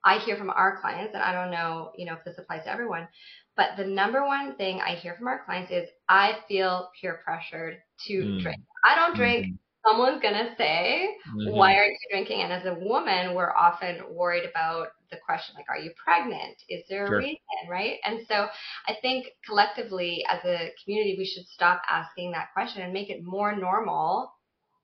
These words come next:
Speaker 1: not to drink. <laughs>
Speaker 2: Yeah.
Speaker 1: Right?
Speaker 2: Yeah.
Speaker 1: Um,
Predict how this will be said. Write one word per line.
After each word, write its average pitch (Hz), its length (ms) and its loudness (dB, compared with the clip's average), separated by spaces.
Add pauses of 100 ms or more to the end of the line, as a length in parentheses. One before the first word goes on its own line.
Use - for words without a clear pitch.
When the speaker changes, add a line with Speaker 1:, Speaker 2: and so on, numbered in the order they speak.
Speaker 1:
not 494 160 6 (120)
to - 80 -10
drink. - 240 -8 (200)
<laughs> - 460 6
Speaker 2:
Yeah. 120 240 8 (800)
Speaker 1:
Right? 311 320 4 (400)
Speaker 2:
Yeah. 214 200 8
Speaker 1:
Um, 208 100 0